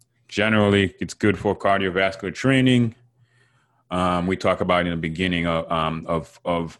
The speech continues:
of your, it's good for, to, uh, use it in the beginning of your, I guess, off-season workout, because that workout is usually general,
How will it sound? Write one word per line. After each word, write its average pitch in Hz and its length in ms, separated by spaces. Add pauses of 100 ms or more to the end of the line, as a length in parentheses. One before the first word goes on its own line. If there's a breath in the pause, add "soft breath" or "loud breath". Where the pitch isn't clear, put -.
of 85 180
your, 82 280
it's 87 220
good 98 260
for, 87 480 (300)
to, 92 340
uh, 87 60 (300)
use 98 340
it 90 160
in 92 140
the 87 60
beginning 90 560
of 85 200
your, 82 540
I 85 80
guess, 82 200
off-season 82 560
workout, 87 480
because 82 340
that 87 240
workout 85 580
is 78 200 (260)
usually 80 560
general, 80 680